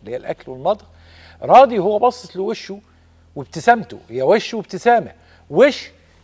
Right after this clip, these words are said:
في وضع السكون والحركة، عضلات سليمة، عضلات بتتحرك، ابتسامة وكلام، نطق، حروف،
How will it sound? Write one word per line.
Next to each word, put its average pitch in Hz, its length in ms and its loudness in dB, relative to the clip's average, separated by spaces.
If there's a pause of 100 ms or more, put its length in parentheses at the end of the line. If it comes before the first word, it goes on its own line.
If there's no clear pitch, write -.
(140)
في 156 120 -8
وضع 202 320 2
السكون 247 440 -8
والحركة، 254 600 -2
عضلات 185 340 0
سليمة، 254 500 -8
عضلات 165 320 0
بتتحرك، 147 680 -8
ابتسامة 254 680 2
وكلام، 175 520 4 (760)
نطق، 226 400 -2 (420)
حروف، 220 500 -4